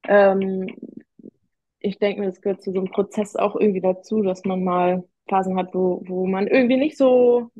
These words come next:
ja, nicht so besonnen ist, wie man's vielleicht sonst ist. Und da geben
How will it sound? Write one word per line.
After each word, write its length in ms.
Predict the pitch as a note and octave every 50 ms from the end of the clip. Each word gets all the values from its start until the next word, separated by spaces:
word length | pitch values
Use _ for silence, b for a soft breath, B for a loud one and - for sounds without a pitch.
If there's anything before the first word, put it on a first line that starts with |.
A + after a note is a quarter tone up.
| - - - A3 - -
ja, 360 | A3+ G#3+ F#3 E3+ F3+ F#3 F#3 _ _ _ _ _
nicht 220 | A#3 A#3 A#3 -
so 560 | _ _ - A3 A3 A3 A3 G#3+ G#3 G#3 G#3+ - _ _ _ _ G#3 G3+ G3 _ _ _ _ _ _
besonnen 480 | A3+ G#3+ F#3 F3 F#3 G3 A3+ B3 A#3+ A#3 A3+
ist, 180 | A#3 A3+ -
wie 100 | - A3
man's 220 | G3+ G3 G3+ G3 -
vielleicht 260 | - G3+ F#3 F#3 F#3
sonst 260 | - G#3+ A3+ A#3 A3+ A3
ist. 220 | A3 A3 A3 B B B B B B B B
Und 180 | - - G3+ G3
da 80 | G#3 G3
geben 680 | F#3 G#3 G#3 G#3+ G3 G3 G3+ G3 G3 G3 F#3+ F#3+ F#3